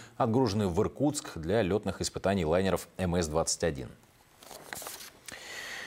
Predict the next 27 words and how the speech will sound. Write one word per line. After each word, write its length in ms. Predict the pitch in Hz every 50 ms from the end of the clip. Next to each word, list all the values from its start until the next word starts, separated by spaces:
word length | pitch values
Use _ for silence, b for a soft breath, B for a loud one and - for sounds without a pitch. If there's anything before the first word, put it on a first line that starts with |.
| B B -
Сегодня 260 | - 185 165 147 135
депутаты 400 | 131 123 151 - 202 196 - 143
Законодательного 480 | 120 131 - 147 143 143 117 131 131
собрания 400 | 120 - 151 143 143 139 120 110
Пермского 320 | 104 123 120 113 - - 131
края 220 | - 180 170 143
приняли 300 | 123 135 135 131 120 113
во 120 | 113 113 107
втором 280 | - 175 - 123 110
чтении 380 | 101 - - 147 151 143 127 110
закон 340 | 92 117 113 - 139 123 113
о 40 |
бюджете 580 | 104 104 107 110 120 101 - 104 101 98 98 98
региона 420 | 95 107 98 117 117 110 98 95
на 120 | 95 95 98
две 80 | 92
тысячи 240 | - 110 - - 101
восемнадцатый 640 | 98 101 - 120 123 120 113 - - - - 98 98
и 20 |
плановый 340 | - 117 113 107 101 95 95
период 380 | 98 113 110 104 98 95 87
девятнадцатого-двадцатого 1040 | 82 101 101 95 110 101 92 - - 98 92 90 120 120 - 123 104 87 95 92 95
годов. 420 | 90 107 117 135 160 180 160 - -
По 80 | 98
сравнению 540 | - - 95 98 98 104 101 98 98 92 90
с 80 | - 107
утверждённым 560 | 101 107 110 95 98 110 117 107 104 98